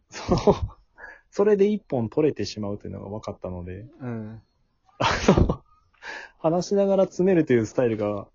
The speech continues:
Speaker 1: 今週は続くんじゃないでしょうか。
Speaker 2: え、それでいいの？<laughs> じゃあ、ちゃんと十二分なんか話したいけどね、本当は。
Speaker 1: え、今日こそネタを決めるって言って、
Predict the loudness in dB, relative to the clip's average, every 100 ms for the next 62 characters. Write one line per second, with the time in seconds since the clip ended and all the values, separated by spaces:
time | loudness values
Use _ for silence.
0 | -12 -8 -6 -2 -2 0 -2 -2 -4 -4
1 | -4 -4 -6 -8 -12 -14 -16 _ -12 -10
2 | -8 -4 -4 -4 -14 -14 -10 -10 -10 -14
3 | _ 0 4 2 0 -12 -20 -20 _ -14
4 | -10 -10 -12 _ _ _ -10 -8 -8 -10
5 | -12 0 2 4 2 0 -2 0 0 2
6 | 2 2 4 2 2 -2 -2 0 -2 -4
7 | -4 -2 -2 -4 -6 -6 -6 -6 -6 -8
8 | -16 _ -18 -16 -18 _ 4 6 6 4
9 | 2 2 2 2 2 4 4 2 0 -8
10 | -6 -4 -4 -6